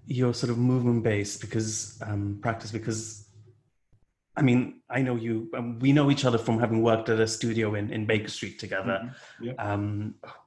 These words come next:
Speaker 1: while ago now.
Speaker 2: A long time ago.
Speaker 1: Um, <laughs> yeah, a long time ago. Um, but part of what I remember watching you work, and part of what you do really well, is you get patients moving in ways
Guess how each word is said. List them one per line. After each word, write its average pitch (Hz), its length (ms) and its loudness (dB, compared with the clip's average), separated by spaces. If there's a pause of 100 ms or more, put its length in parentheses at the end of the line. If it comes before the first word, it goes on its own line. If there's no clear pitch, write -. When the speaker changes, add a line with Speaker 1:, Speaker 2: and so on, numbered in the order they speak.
(380)
Speaker 1:
while 113 240 4
ago 101 220 -2
now. 98 320 -2 (300)
Speaker 2:
A 113 120 -10
long 135 160 2
time 113 220 -2
ago. 113 120 -10
Speaker 1:
Um, - 80 -16 (140)
<laughs> - 160 -20
yeah, 127 260 -4
a 104 40 -6
long 120 140 -4
time 117 200 -6
ago. 104 240 -8 (400)
Um, 110 420 -6 (180)
but 127 140 -2
part 147 180 4
of 175 100 4
what 175 260 4
I - 20 4
remember 131 400 4
watching 143 480 2
you 120 140 6
work, 135 280 4
and 110 140 -2
part 123 160 2
of 165 100 4
what 160 120 4
you 139 80 4
do 127 160 4
really 113 320 0
well, 156 280 2
is 110 160 -2
you 117 60 -2
get 143 220 0
patients 160 420 0
moving 131 480 6
in 107 160 0
ways 110 560 -2